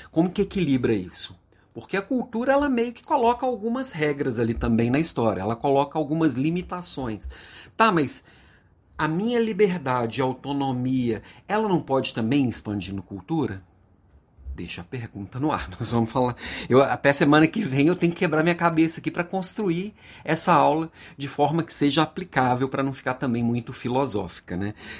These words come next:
É, eu gosto de trazer as coisas de uma forma bem prática, mas gerou essa reflexão que eu queria compartilhar aqui na minha provocação de hoje. É, então eu queria deixar essa pulguinha atrás da sua orelha também,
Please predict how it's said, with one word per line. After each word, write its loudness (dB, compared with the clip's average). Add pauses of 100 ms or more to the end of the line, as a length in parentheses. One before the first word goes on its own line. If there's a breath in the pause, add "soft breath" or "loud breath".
É, -2
eu 2
gosto 2
de -8
trazer -4
as 0
coisas -2
de -2
uma 2
forma 2
bem 0
prática, -6 (440 loud breath)
mas -4
gerou 4
essa 0
reflexão -2
que -8
eu -8
queria -2
compartilhar 0
aqui -6
na -6
minha 0
provocação -2
de 0
hoje. -2 (420 loud breath)
É, -2 (320 loud breath)
então 0
eu 2
queria 2
deixar 2 (180)
essa -2 (440)
pulguinha 6
atrás 0
da 0
sua 0
orelha 4
também, 0